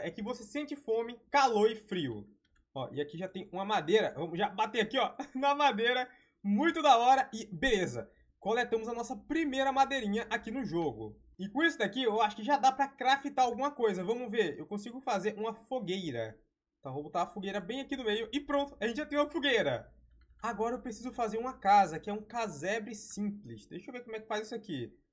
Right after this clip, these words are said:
Parece que eu vou precisar de seis madeiras, ou, na verdade, treze madeiras pra poder fazer a casa. E aqui também tem uma bancada de trabalho, né? Que é a bancada de criação, que nem do Minecraft.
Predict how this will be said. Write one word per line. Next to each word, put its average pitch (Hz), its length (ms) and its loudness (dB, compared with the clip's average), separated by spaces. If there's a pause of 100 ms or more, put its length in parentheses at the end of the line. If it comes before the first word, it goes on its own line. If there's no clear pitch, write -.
(560)
Parece 220 180 2
que - 80 -8
eu 254 40 0
vou - 40 -8
precisar 226 340 2
de 233 120 -6
seis 269 400 -4
madeiras, 233 640 2
ou, 190 80 -2
na 180 80 -2
verdade, 190 300 0 (100)
treze 226 340 8
madeiras 202 460 0
pra 214 160 0
poder 202 220 -4
fazer 196 220 0
a 202 60 4
casa. 175 480 2 (300)
E 175 60 0
aqui 180 160 -4
também 233 240 -2
tem 247 100 -4
uma 240 80 2
bancada 240 500 0
de 208 140 -4
trabalho, 196 540 8
né? 185 120 0
Que 208 120 0
é - 20 8
a 208 40 8
bancada 240 420 2
de 226 100 -4
criação, 226 480 0
que 240 100 -6
nem 220 120 -2
do 214 100 -2
Minecraft. 208 580 0